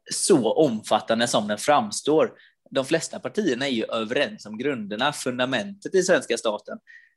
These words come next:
Exempelvis så är alla partier i Sverige överens om att vi ska ha en, eh, en kulturfinansiering, eh, som är statlig. Eh, alla partier är överens om att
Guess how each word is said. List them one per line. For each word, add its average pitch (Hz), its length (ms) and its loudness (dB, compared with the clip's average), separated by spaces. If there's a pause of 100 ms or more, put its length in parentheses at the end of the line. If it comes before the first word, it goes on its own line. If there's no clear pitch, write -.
(220)
Exempelvis 117 560 4
så 165 400 6 (280)
är 156 180 4
alla 139 280 4
partier 151 380 0
i 139 60 -2
Sverige 120 420 2
överens 120 480 -6
om 170 120 -4
att 160 160 0
vi 156 80 0
ska 160 160 2
ha 147 200 6
en, 139 160 -4
eh, 135 180 2 (840)
en 127 120 -6
kulturfinansiering, 123 1200 2 (200)
eh, 143 420 2
som 147 160 -6
är 147 40 -2
statlig. 151 680 4 (440)
Eh, 127 520 2
alla 127 160 4
partier 135 340 4
är 127 60 8
överens 123 380 2
om 120 80 -6
att 117 180 -2